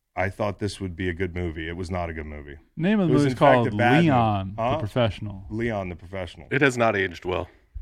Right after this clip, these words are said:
Speaker 1: It's not a good movie. And Scott, when, when, when I walked in and, and said that I saw The Professional, uh, Scott said that he liked the movie. The,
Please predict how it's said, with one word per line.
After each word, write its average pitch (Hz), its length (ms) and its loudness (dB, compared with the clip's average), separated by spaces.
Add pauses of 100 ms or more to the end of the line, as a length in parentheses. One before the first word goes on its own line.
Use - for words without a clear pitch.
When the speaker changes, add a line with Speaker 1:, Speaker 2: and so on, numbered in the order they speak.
(260)
Speaker 1:
It's - 80 -10
not 120 160 2
a 123 60 0
good 113 100 0
movie. 104 300 -2
And 90 100 -6
Scott, 107 400 -2
when, 98 300 -4
when, 98 300 -4 (1120)
when 117 140 -2
I 120 80 0
walked 135 380 -2
in 165 160 -2
and, 113 280 -2
and 107 180 -4
said 113 220 -8
that 104 100 -6
I 92 120 -6
saw 113 240 -8
The 104 60 -6
Professional, 95 640 -10 (600)
uh, 92 380 -2
Scott 107 380 -4
said 104 200 -4
that 87 80 -6
he 90 120 -4
liked 98 280 -2
the 92 60 -10
movie. 82 400 -8 (460)
The, 127 80 -4